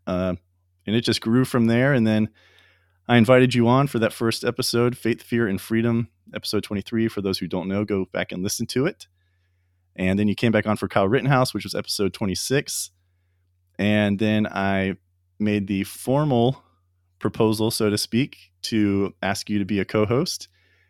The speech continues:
And here we are. So I'm being bold, and it,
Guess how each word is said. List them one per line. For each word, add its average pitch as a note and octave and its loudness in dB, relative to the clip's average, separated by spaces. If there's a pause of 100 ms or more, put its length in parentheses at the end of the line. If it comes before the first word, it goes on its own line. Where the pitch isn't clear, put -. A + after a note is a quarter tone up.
(300)
And F#2+ -4 (400)
here D3+ 0
we C#3 2
are. A2 0
So F2 -2 (1000)
I'm G2 -2
being A#2 2
bold, C3 4
and G#2 0
it, - -4